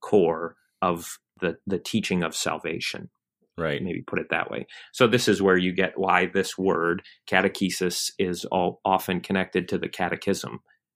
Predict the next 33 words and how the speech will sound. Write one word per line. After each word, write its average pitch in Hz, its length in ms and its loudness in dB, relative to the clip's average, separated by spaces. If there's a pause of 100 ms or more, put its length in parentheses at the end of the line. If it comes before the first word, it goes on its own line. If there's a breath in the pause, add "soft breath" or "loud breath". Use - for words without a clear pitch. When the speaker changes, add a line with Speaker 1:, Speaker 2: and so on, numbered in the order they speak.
(220)
Speaker 1:
which 101 240 2
is, 90 380 0 (140)
just 98 240 -4
contains 87 720 -4 (220)
what 101 220 0
every 95 280 2
Christian 90 720 -2
should 127 300 2
know 90 460 -2 (300)
and 92 160 -4
be 92 140 2
able 87 220 -2
to - 120 -6
do. 90 360 -2 (720)
Right. 90 180 0
So 95 240 2
we're 95 160 4
not, 98 380 2
and, 107 160 0
and 98 240 0
Leah 107 220 6
gets 101 220 0
into 95 200 -4
a 87 60 -2
good 87 200 -2
point 120 260 -4
here. 90 180 -4
He 92 120 -8
says, 85 380 -2 (640)
"There 117 200 8
are 120 180 6
some 120 260 2
experiences 95 1200 0